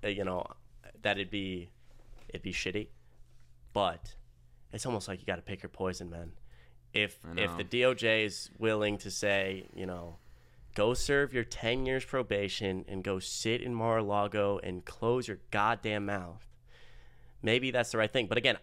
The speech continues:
Speaker 1: I actually am under the belief, after understanding, that that's not really constitutional.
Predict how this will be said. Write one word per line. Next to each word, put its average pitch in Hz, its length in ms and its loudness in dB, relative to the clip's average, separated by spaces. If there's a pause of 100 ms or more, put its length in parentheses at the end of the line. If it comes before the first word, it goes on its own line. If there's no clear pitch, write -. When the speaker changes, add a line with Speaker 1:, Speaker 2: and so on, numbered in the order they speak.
Speaker 1:
I 160 180 6
actually 123 360 2
am 107 120 2
under 110 160 2
the 104 100 2
belief, 98 280 -2
after 95 320 0
understanding, 98 720 -2 (440)
that 107 120 2
that's 110 300 0
not 104 280 2
really 98 280 2
constitutional. 98 880 -4